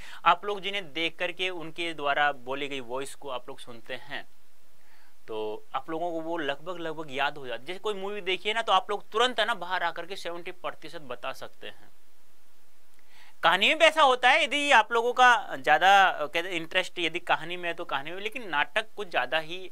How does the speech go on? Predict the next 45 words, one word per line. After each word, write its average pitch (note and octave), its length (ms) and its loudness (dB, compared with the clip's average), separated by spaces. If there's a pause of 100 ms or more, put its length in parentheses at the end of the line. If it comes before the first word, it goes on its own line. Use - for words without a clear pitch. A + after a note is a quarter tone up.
ए, A2+ 260 -6
लोगों B2+ 300 -4
के C#3 140 -8
ऊपर C#3+ 260 -2 (340)
या C#3 60 -4 (1000)
पाठकों D3+ 340 4
के D3 100 -8
ऊपर C#3+ 120 -6
प्रभाव A#2+ 420 -4
डालता G#2+ 360 -6
है। - 140 -8
आप B3+ 140 8
भी D4+ 120 -4
देख C4+ 200 2
लीजिएगा A#3+ 340 2
ना, - 220 2 (1000)
मैं G#3 120 6
यहाँ C#4 280 8
यदि C4+ 220 4
मान A#3+ 200 8
लो C4 100 8
आपको C4 220 6
कुछ C4 240 -4 (400)
शायरी A3 400 -2
सुनाता G3 400 -4
हूँ F#3 320 -6
या F3+ 140 -2
कुछ G#3 300 -6 (1300)
कहानी G3 340 2
का G#3+ 260 6
नाटक F#3+ 360 4
में G#3 100 -6
रूपांतर G3 420 2
करके G3 260 -2
दिखाता F#3 440 -2
हूँ, F#3+ 140 -4
कैसे F3+ 340 2
करें, F#3 320 0
कैसे F3 320 -4
नहीं G3 160 -8
करें, F3 340 0
और E3+ 320 0
आप D#3+ 240 0
लोगों F3+ 240 -6
को F3+ 240 -4